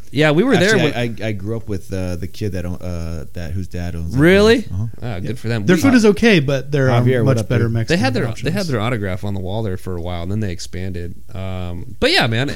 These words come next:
Speaker 1: Enema of the State, uh, Take Off Your Pants and Jacket. What was the, there was another one they had a th-, run of three in a row that were all great.
Speaker 2: Um,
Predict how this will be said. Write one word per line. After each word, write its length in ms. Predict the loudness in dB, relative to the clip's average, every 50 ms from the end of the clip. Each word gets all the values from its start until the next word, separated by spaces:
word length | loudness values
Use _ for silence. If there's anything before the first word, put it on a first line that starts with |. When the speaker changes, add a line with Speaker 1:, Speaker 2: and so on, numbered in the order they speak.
| -4 -4 -4
Speaker 1:
Enema 220 | -4 -4 -4 -4
of 40 | -6
the 80 | -6 -6
State, 480 | -6 -6 -4 -4 -4 -4 -6 -8 -8 -8
uh, 300 | -4 -4 -2 -2 -2 -2 -4
Take 200 | -4 -6 -6 -6
Off 100 | -8 -8
Your 80 | -6
Pants 220 | -6 -4 -4 -4 -4
and 60 | -4
Jacket. 260 | -4 -4 -4 -4 -4
What 120 | -6 -6
was 100 | -6 -6
the, 120 | -6 -6 -6
there 120 | -4 -4
was 100 | -2 -2
another 240 | -2 -2 -2 -2 -2
one 180 | -2 -2 -2 -2
they 120 | -2 -2
had 120 | -2 -4
a 60 | -4 -6
th-, 100 | -6 -4
run 140 | -4 -2
of 80 | -2 -4
three 180 | -4 -6 -6 -4
in 80 | -2
a 60 | -2
row 320 | 0 0 0 -2 -2 -4 -6 -8 -10 -10 -10 -10 -10 -10 -10 -10 -6 -4
that 100 | -2 -2
were 100 | -2 -4
all 300 | -4 -2 0 0 0 0
great. 400 | 0 0 -2 -2 -2 -2 -2 -2
Speaker 2:
Um, 540 | 0 2 2 2 2 2 2 0 -2 -4